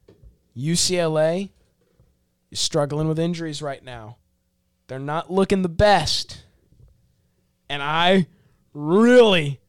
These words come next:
don't like Jaime Jaquez Junior The B P I is not gonna go for it. You know, the net's not really gonna go for it.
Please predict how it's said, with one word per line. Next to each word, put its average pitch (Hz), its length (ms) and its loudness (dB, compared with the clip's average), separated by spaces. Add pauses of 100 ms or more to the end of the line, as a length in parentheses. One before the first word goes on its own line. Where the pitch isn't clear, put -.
(680)
don't 202 260 4
like 208 240 2
Jaime 185 380 2
Jaquez 160 520 -2
Junior 131 520 -10 (1400)
The 156 100 -10
B 180 220 -6
P 214 180 -4
I 202 200 2
is 196 120 -4
not 185 160 -6
gonna 180 260 -8 (140)
go 165 180 -6
for 165 340 -4
it. 170 200 -8 (320)
You 151 120 -12
know, 147 200 -2
the 135 140 -10
net's 170 340 -6
not 165 220 -8
really 165 220 -8
gonna 156 160 -10
go 151 180 -10
for 151 300 -10
it. 131 100 -20